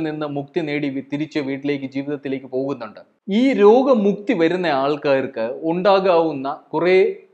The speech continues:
ആരോഗ്യ പ്രശ്നങ്ങളുണ്ട്. വളരെ സൂക്ഷിക്കേണ്ടതാണിത്. സൂക്ഷിച്ചില്ലെങ്കിൽ ഇത് വീണ്ടും വലിയ പ്രശ്നങ്ങളിലേക്ക് എത്തും. ഇതേക്കുറിച്ച് ബാംഗ്ലൂരിലെ ബാപ്റ്റിസ്റ്റ് ഹോസ്പിറ്റലിലെ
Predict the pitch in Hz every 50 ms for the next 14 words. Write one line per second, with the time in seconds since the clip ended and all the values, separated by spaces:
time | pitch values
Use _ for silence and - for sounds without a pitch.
0 | - 135 135 147 165 185 190 170 180 160 - 135 127 - - 139 127 117 110 101
1 | 95 92 92 101 110 139 160 208 214 254 254 226 240 - 196 202 190 185 - 240
2 | 208 - 220 202 170 147 127 113 101 95 90 - 87 - _ _ _ _ _ _
3 | - 208 202 - 226 226 226 226 196 180 180 175 160 135 131 143 185 - - 185
4 | 160 170 151 170 185 202 214 208 233 226 202 160 147 160 170 190 180 160 151 -
5 | - 170 160 156 156 151 156 156 147 151 190 226 233 - - 143 139 - 131 110
6 | - _ _ _ _ _ _ - 202 196 294 302 254 - 214 180 156 139 - 139
7 | 135 143 147 139 131 127 151 156 196 233 240 220 240 240 220 208 202 196 180 135
8 | 123 127 143 151 175 254 - - 233 214 - - - 139 151 160 - - 170 160
9 | 151 151 147 156